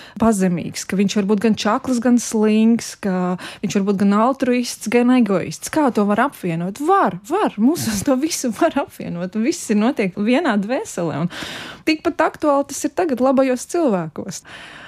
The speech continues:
Līdz ar to, jā, tieši šī pasaules redzējuma dēļ arī man gribējās to iestudēt tagad, kad nāk, ā, jaunais kurs,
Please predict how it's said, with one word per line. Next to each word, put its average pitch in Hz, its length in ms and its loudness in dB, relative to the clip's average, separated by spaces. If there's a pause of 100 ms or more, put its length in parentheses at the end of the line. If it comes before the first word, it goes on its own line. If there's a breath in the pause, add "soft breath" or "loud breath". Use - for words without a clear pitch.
(240 loud breath)
Līdz 202 280 -6
ar 208 120 -2
to, - 180 0 (160)
jā, 294 280 4
tieši 254 320 0
šī 247 240 0
pasaules 240 480 -2
redzējuma 233 460 2
dēļ 233 380 2
arī 190 240 0
man 196 320 0
gribējās 185 580 0
to 190 160 0
iestudēt 339 800 0 (280)
tagad, 320 440 2
kad 185 160 -4
nāk, 180 400 0
ā, 175 220 0
jaunais 175 480 0
kurs, - 520 -2